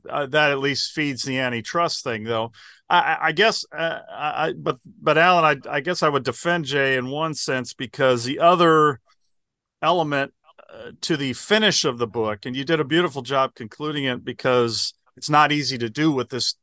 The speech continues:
story being so fluid, uh, as you're finishing the book. But, but the one thing you kind of pull together at the end, uh, at least I sensed, is that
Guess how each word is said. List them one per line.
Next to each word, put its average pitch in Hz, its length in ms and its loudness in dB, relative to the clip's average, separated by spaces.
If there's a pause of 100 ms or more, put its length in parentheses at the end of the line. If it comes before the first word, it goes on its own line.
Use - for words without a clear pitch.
story 147 380 0
being 120 220 -4
so 104 200 -6
fluid, 120 540 0 (520)
uh, 117 280 2
as 131 280 2
you're 120 160 -8 (100)
finishing 139 400 -6
the 104 100 -4
book. 208 300 4
But, 131 180 0
but 156 320 -2
the 151 80 0
one 185 200 2
thing 170 180 2
you 156 140 0
kind 156 260 -2
of 113 80 -6 (140)
pull 175 200 -2
together 147 520 2
at 117 100 0
the 131 180 -4
end, 143 400 0 (800)
uh, - 480 -4
at 139 80 -2
least 180 200 4
I 139 100 4
sensed, 147 640 2
is 127 180 -2
that 135 260 4